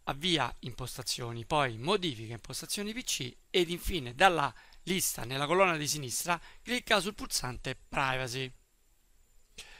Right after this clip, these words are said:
Troverai alcune sottosezioni: generale, posizione, webcam, microfono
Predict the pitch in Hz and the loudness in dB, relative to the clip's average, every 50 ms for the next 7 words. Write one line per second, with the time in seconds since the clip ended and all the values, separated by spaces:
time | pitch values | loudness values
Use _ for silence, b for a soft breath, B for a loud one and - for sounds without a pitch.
0 | B B - 196 214 214 202 196 196 185 - 185 185 180 - 175 180 - - 185 | B B 6 8 10 12 12 12 12 10 6 2 0 2 2 0 -2 0 0 -2
1 | 151 170 165 - - 220 233 220 180 147 117 110 - - 131 127 143 135 120 127 | -2 0 -2 0 4 6 6 6 6 2 -4 -8 -12 -8 -2 0 0 0 2 0
2 | 127 120 120 117 117 123 131 151 185 208 196 b b b b b b 214 226 214 | 0 0 2 2 2 2 4 4 4 2 2 b b b b b b 6 6 6
3 | 139 143 143 - - - - 123 113 113 123 143 156 160 - - - - _ - | 6 2 -2 0 -2 -2 0 -4 -6 -4 -4 -4 -4 -6 -8 -16 -20 -20 _ -20
4 | - - 175 180 165 - - - - 123 123 139 156 175 185 - - - - _ | -2 2 2 2 2 2 -4 -2 0 0 0 0 -2 -4 -8 -10 -16 -20 -20 _
5 | _ _ _ _ _ _ _ _ _ - - _ - 160 165 185 - - 143 127 | _ _ _ _ _ _ _ _ _ -20 -20 _ -2 0 0 0 0 -2 -2 -2
6 | 113 113 123 143 151 165 170 | -2 -2 -6 -6 -6 -6 -8